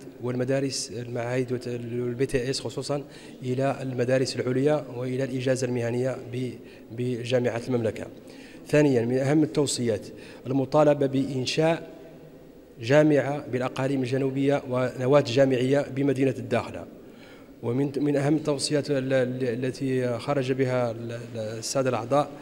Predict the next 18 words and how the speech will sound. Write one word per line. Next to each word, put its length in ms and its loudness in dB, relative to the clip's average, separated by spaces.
آه، 100 -2
توصية 480 0
جد 340 -2
هامة 720 0
أيضًا، 320 0
وهي 480 4
ضرورة، 540 8
آه، 140 -2
توفير 560 4
المفتشين 680 0
التربويين 840 2
قارين 600 0
بالجهة 540 -2
لتفعيل 1400 2
دور 300 6
المراقبة 540 2
التربوية 460 -2
بالجهة، 380 -8